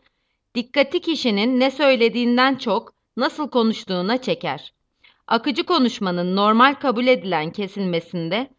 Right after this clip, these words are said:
hece tekrarı yüzde on iki, kelime tekrarı yüzde yetmiş bir, ifade tekrarı yüzde on yedi oranında olmakta, araya ses ve hece sokma sadece cümle aralarında ortaya çıkmaktadır.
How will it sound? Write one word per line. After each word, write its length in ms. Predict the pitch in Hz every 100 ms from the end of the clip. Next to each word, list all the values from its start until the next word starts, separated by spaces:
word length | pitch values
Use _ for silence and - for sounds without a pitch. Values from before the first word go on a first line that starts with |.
| _ _ _ _ -
hece 300 | 247 247 320
tekrarı 580 | 330 269 196 180 170
yüzde 340 | 175 190 185 220
on 160 | 226
iki, 420 | 254 254 - 202 247 _ _ _
kelime 420 | - 226 240 285
tekrarı 560 | 311 269 214 175 160 160
yüzde 240 | 185 185
yetmiş 500 | 220 214 185 170 -
bir, 280 | 185 254 262 _ _ _
ifade 460 | 220 220 247 247 320
tekrarı 560 | 311 254 180 175 196
yüzde 440 | 254 233 196 254 -
on 160 | 254 294
yedi 320 | 277 226 156
oranında 600 | - 180 175 170 190 240
olmakta, 680 | 202 165 156 - - 208 277 _ _ _ -
araya 360 | 220 247 269
ses 400 | 285 302 302 -
ve 160 | 214 220
hece 260 | 220 226 277
sokma 440 | 269 214 180 220
sadece 640 | - 269 285 247 214 226
cümle 320 | 185 233 240 262
aralarında 640 | 233 185 175 170 190 269
ortaya 440 | 226 214 - 214
çıkmaktadır. 800 | 196 - 175 156 - 165 175 196